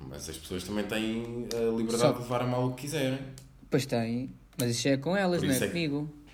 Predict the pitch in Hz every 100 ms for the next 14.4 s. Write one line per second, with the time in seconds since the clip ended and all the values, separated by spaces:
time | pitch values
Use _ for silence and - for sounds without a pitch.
0 | - - - - - 113 - - 92 87
1 | 92 90 113 107 107 107 110 110 107 -
2 | 120 131 127 131 135 131 131 135 131 135
3 | 147 160 143 147 - - - - - -
4 | - - - - - - - 143 160 -
5 | 143 - - - - - - - - -
6 | - - - - - - - - - -
7 | - - - - - - - - - -
8 | 131 127 117 120 113 117 117 120 127 127
9 | 139 160 - 110 120 135 147 104 107 -
10 | 95 90 - 113 110 117 117 117 123 131
11 | 135 131 147 139 131 85 78 - - -
12 | - 107 92 92 - 107 110 120 120 -
13 | 120 120 123 139 - - - 139 - 131
14 | 110 110 92 80